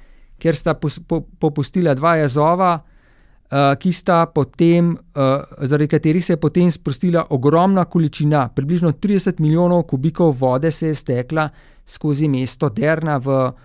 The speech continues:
jutranjih urah enajstega septembra in to je povzročilo to veliko tragedijo. Namreč,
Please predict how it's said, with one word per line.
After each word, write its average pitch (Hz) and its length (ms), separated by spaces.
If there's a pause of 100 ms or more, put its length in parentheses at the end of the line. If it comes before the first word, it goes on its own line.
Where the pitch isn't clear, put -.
(340)
jutranjih 156 680
urah 160 320
enajstega 147 520
septembra 139 720 (400)
in 143 160
to 170 180
je 170 180
povzročilo 151 720
to 160 100
veliko 151 380
tragedijo. 127 540
Namreč, 127 640